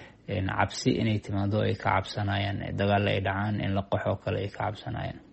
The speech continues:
Sidoo kale, waqtiyada ay jirto hubanti la'aantaas, eh, dadka wax ma maalgashtaan, suuqyada lama maalgeliyo. Een, dadka waxay ku dadaalaan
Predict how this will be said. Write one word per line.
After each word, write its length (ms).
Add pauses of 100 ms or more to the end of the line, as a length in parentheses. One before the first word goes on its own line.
(300)
Sidoo 320
kale, 300 (100)
waqtiyada 520
ay 200
jirto 320
hubanti 260
la'aantaas, 420 (680)
eh, 120
dadka 280
wax 140
ma 60
maalgashtaan, 720
suuqyada 440
lama 220
maalgeliyo. 600 (840)
Een, 200 (500)
dadka 260
waxay 180
ku 100
dadaalaan 440